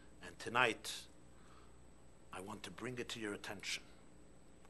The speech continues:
make a request of you and a suggestion to you that you and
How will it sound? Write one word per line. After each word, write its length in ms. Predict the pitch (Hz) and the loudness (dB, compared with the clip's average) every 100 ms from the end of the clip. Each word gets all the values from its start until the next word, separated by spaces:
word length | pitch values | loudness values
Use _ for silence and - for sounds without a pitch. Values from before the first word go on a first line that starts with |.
| - - - - - | -16 -16 -16 -16 -8
make 160 | 101 - | -4 -2
a 60 | 98 | -2
request 540 | 92 - 151 - 147 | -2 10 12 12 6
of 100 | 123 | 2
you 260 | 117 110 107 | 2 0 0
and 80 | 98 | 0
a 60 | 92 | 6
suggestion 840 | - 90 - 143 - - - 101 | 6 6 8 10 10 6 2 2
to 120 | - 95 | -2 -2
you 120 | 76 - - - - - - - - - - | -6 -12 -14 -14 -14 -14 -14 -14 -14 -8 -6
that 160 | - | -2
you 240 | 127 160 98 - - - - - - - - - - - - - - - - - - - | 4 4 4 -4 -12 -14 -14 -14 -14 -14 -14 -14 -14 -12 -12 -12 -14 -14 -14 -14 -10 -4
and 160 | 98 | -4